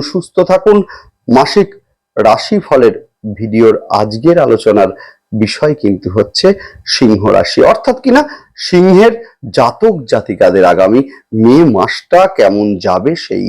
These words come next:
নিয়েই কিন্তু আজকের ভিডিওতে পুঙ্খানুপুঙ্খ আলোচনা করব। সঙ্গে থাকছে নাক্ষত্রিক বিশ্লেষণ এবং সেই সঙ্গে প্রতিকার। অবশ্যই আপনারা কিন্তু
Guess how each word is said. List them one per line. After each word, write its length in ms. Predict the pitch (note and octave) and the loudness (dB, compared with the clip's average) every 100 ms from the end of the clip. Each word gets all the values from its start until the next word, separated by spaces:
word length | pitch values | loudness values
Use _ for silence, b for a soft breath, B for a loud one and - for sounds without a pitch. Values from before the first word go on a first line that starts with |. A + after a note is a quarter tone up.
| F#2 | -6
নিয়েই 300 | G2 A2+ E3 E3+ | 0 2 2 2
কিন্তু 240 | F#3 F3+ G3 F3 | -2 2 2 2
আজকের 300 | F3 A3+ A3 B B B _ - | 2 0 -2 B B B _ -4
ভিডিওতে 580 | B2+ F3 A3 A3+ A3 A3+ G#3+ | 0 2 4 2 4 0 2
পুঙ্খানুপুঙ্খ 960 | G#3 A3 G3+ - E3+ D#3+ C3+ D#3+ E3+ D#3 C3 G#2+ | 0 0 0 -4 -4 -4 -4 -2 -4 -2 0 2
আলোচনা 420 | G#2+ G#2+ G2 E2+ - | 2 0 -2 -2 -4
করব। 260 | - B2 D3+ F3 - | -4 -4 -4 -6 -6
সঙ্গে 320 | F#2 F#2 F#2 - - | -6 -6 -6 -6 -6
থাকছে 320 | - - G3+ G#3 B B B - | -10 0 2 2 B B B -2
নাক্ষত্রিক 600 | - - G#3+ G#3+ A3+ A3+ - _ _ _ - | 0 2 0 0 -2 -2 -6 _ _ _ -10
বিশ্লেষণ 640 | G#2+ - A#2 D#3+ - F3+ A#2 | -10 -4 -2 -2 -4 -2 0
এবং 120 | G#2 G#2 - | 0 0 -2
সেই 240 | - F#3 A3+ G#3+ | 0 2 2 0
সঙ্গে 320 | - C3 A2+ A#2 C3 | 0 2 2 0 0
প্রতিকার। 400 | C#3 F3 G#3 F3+ A#2+ | -2 2 2 4 2
অবশ্যই 480 | C#3 - - - F4 | 2 -2 -4 -2 0
আপনারা 240 | E3+ C#3+ C3+ | 0 0 0
কিন্তু 300 | C#3 C3+ | -2 0